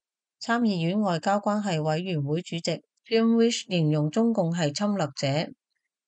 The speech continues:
佢表示，聽證會嘅目的係要制定立法步驟，封死漏洞，擊敗獨裁侵略者。觀察人士認為，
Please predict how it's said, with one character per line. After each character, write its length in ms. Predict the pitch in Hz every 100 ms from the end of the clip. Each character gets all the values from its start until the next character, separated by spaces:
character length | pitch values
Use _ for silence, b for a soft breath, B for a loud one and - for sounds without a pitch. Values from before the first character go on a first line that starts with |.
| _
佢 180 | - 196
表 200 | 185 208
示， 440 | 220 - 165 156 - _ _ _ _
聽 240 | 202 196
證 180 | 190 190
會 160 | 180 208
嘅 140 | 208
目 180 | 185 160
的 120 | - 196
係 200 | 196 185 165
要 120 | 170
制 200 | 165 170
定 220 | 165 156
立 60 | 160 139
法 120 | 160
步 260 | 165 156 151
驟， 380 | 156 151 147 - _
封 240 | _ 226 226
死 200 | 202 190
漏 200 | 180 151
洞， 320 | 151 147 143 - _ _ _
擊 200 | 220 208
敗 180 | 190 170
獨 180 | 170 -
裁 200 | 170 135
侵 200 | 208 208
略 100 | 170
者。 160 | - 147 143 190 - _ _ _ _ _ _ _ _ _ _
觀 160 | 262
察 200 | 262 220
人 200 | 180 147
士 140 | 135 160
認 220 | 160 151
為， 320 | 151 131 131